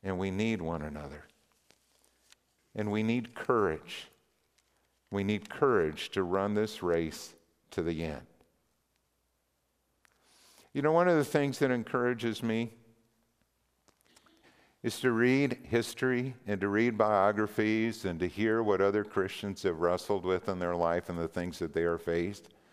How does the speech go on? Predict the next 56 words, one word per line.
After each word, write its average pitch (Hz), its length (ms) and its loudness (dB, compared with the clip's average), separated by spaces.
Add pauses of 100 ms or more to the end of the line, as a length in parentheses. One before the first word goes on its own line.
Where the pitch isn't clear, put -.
(460)
'Cause 131 140 2
sometimes 196 520 2
we 156 120 2
can 143 160 -2
be 127 120 4
a 123 80 6
little 123 260 6
myopic 107 720 4
and 101 140 0
we 107 100 2
can 113 160 -2
think 143 420 0
that 113 140 6
our 104 260 4
times 101 480 -2
are 92 120 2
the 85 100 0
worst 90 380 0
of 87 120 -12
times, - 600 -10 (720)
or 107 160 4
that 120 120 8
what 143 200 8
we're 156 140 6
dealing 135 340 4
with 117 140 6
now, 104 260 4
boy, 98 240 6
this 107 200 2
is 90 140 -4
really 92 400 2
tough. - 500 -8 (880)
And 110 140 -2
when 139 140 4
you 190 160 4
read 147 520 2
about 117 320 4
the 110 140 2
history 123 340 0
of 117 60 6
the 113 100 4
church 110 380 -2
and 104 120 -2
you 123 100 0
see 139 220 -2
what 131 200 4
other 117 180 4
people 117 380 0
have 104 120 0
struggled 107 440 0
with, 107 340 2
it 92 80 -2
gives 101 300 0
you 104 100 -4
some 92 240 -4
perspective 85 680 0